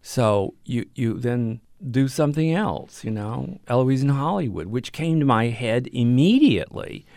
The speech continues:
but I doubt that they would want. See, the wonderful thing about Eloise Takes a Bath was that it was actually written by Kay Thompson, and she didn't like it and put it away for forty years.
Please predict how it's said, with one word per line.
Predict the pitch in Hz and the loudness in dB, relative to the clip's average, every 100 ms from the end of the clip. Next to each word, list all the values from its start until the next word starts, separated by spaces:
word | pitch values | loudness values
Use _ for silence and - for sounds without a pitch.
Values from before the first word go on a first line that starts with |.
| - - - - | -20 -20 -12 0
but | 117 117 - - | 2 2 -2 -2
I | 120 120 | -2 0
doubt | 123 123 123 123 - | 0 2 2 0 -6
that | - 107 101 - - - - - | -8 -6 -6 -10 -18 -20 -20 -10
they | 110 113 | -4 -2
would | 110 104 | 0 -2
want. | 98 101 92 92 - - | -4 -4 -6 -10 -18 -20
See, | - 185 | -6 -4
the | 160 139 | 0 2
wonderful | 180 254 151 | 2 0 -2
thing | 131 120 | -2 -2
about | 104 92 - | 0 -2 -4
Eloise | 107 120 110 95 | -2 -2 -2 -6
Takes | - 98 - | -6 -6 -6
a | 85 | -6
Bath | 104 117 78 58 - | 0 0 0 -6 -10
was | 104 104 | -8 -6
that | 104 98 | -6 -8
it | |
was | 98 104 | -8 -6
actually | 104 98 - 90 | -6 -6 -8 -10
written | 87 85 120 - 85 85 | -8 0 0 0 -8 -8
by | 80 80 | -12 -14
Kay | - 104 87 | -14 -12 -12
Thompson, | - 62 67 - - - - - - - - | -14 -14 -14 -16 -16 -16 -16 -20 -20 -20 -12
and | 107 107 | -4 -2
she | - - 180 | -2 2 4
didn't | 147 73 64 | 4 2 -4
like | 69 - - - | -10 -12 -14 -14
it | 60 - _ - - | -16 -18 _ -20 -10
and | 107 101 | -6 -4
put | - 117 | -2 -2
it | 98 | -2
away | 92 73 - 80 | -6 -8 -10 -12
for | 80 - | -16 -20
forty | - 95 92 85 | -16 -12 -12 -12
years. | 69 - - - - - | -14 -14 -14 -16 -18 -20